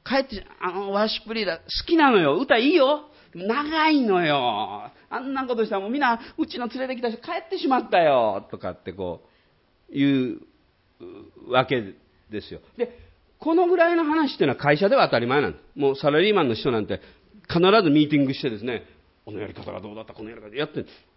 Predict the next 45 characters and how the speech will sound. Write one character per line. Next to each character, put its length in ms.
当 80
た 100
り 80
前 220
な 60
の 60
に、 180
教 280
会 180
だ 120
と、 460
た 120
だ 180
で 100
も 140
う 40
ま 160
く 100
い 60
か 120
な 100
か 120
っ 100
た 80
の 120
に、 320
そ 80
こ 60
で 60
ま 80
た 60
言 100
わ 100
れ 100
る 80
わ 120
け 100
で 80
す 120
よ。 180
家 180
帰 100
っ 140
た 80
ら、 80